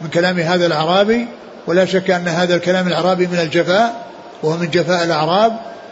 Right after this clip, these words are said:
كونه يقول: "إنكم أنتم كذا وكذا"، وابن عباس رضي الله عنه أخبره بالذي قد حصل، وأن هذا شيء، آه، أعطوه للرسول صلى الله عليه وسلم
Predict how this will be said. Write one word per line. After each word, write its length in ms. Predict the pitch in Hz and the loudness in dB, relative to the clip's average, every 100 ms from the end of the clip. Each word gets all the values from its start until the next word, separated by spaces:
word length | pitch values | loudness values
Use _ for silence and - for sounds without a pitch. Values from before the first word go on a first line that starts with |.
| - | -6
كونه 160 | 170 175 | -2 0
يقول: 400 | 175 175 185 180 | 0 0 0 0
"إنكم 360 | 180 175 175 175 | 0 -2 -2 -2
أنتم 300 | 190 175 180 170 - - | -4 -2 -4 -4 -10 -2
كذا 220 | 185 180 | 2 2
وكذا"، 520 | 165 156 196 226 240 240 - - - - | 0 2 2 4 2 -2 -14 -18 -20 -8
وابن 520 | 208 202 190 196 214 196 | 0 2 2 2 0 0
عباس 420 | 175 175 175 175 | 0 0 0 0
رضي 140 | 170 | 0
الله 260 | 170 165 180 | 0 0 0
عنه 180 | 214 220 | 0 -2
أخبره 480 | 190 202 165 165 170 | 2 2 2 0 0
بالذي 280 | 175 165 | 0 0
قد 180 | 165 165 | 0 -2
حصل، 380 | 143 185 208 233 226 - - - | -2 0 2 2 -2 -14 -18 -8
وأن 280 | 180 185 190 | -2 -2 0
هذا 300 | 180 196 175 | 0 0 0
شيء، 240 | 170 185 185 180 180 - - - - | 0 0 2 0 -4 -10 -18 -20 -10
آه، 20 | 180 | -4
أعطوه 640 | 175 170 180 180 208 180 | -2 -2 -2 2 2 4
للرسول 400 | 180 165 170 190 | 2 2 0 0
صلى 120 | 175 | 0
الله 160 | 170 156 | -2 0
عليه 40 | 185 | 2
وسلم 240 | 180 175 | 2 0